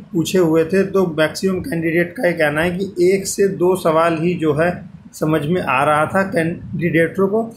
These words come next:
बाकी तीन से जो पाँच सवाल हैं यानी कि तीन सवाल जो हैं उनको स्किप करने पड़े। और अब बात करते हैं maximum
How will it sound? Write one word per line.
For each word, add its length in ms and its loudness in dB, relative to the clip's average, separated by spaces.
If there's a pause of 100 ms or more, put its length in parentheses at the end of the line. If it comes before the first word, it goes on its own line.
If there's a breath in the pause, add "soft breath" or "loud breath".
(400 loud breath)
बाकी 380 0
तीन 300 0
से 240 0 (840)
जो 120 2
पाँच 320 0
सवाल 340 2
हैं 60 4
यानी 180 2
कि 160 2
तीन 280 0
सवाल 320 2
जो 140 -2
हैं 80 4
उनको 280 2
स्किप 480 -4
करने 260 0
पड़े। 260 2 (1000)
और 380 0 (840)
अब 180 -2
बात 340 0 (540)
करते 300 0
हैं 200 4 (340)
maximum 600 0